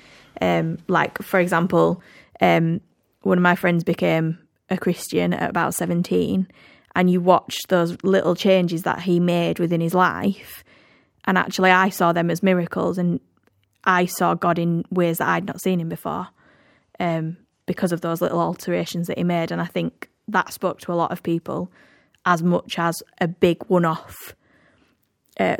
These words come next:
somebody being brought back from the dead, maybe, um, miracle might do as well.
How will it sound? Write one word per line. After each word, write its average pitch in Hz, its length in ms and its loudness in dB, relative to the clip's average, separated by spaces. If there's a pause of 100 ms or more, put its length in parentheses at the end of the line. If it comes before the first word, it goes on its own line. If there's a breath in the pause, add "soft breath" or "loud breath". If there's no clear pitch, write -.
somebody 170 280 4
being 165 260 0
brought 160 180 0
back - 140 -6
from 156 200 -6
the 151 80 -6
dead, 156 200 -10
maybe, 151 300 -10 (360)
um, 160 300 -4 (160)
miracle 180 680 0
might 180 240 -2
do 185 160 2
as 185 120 0
well. 214 240 2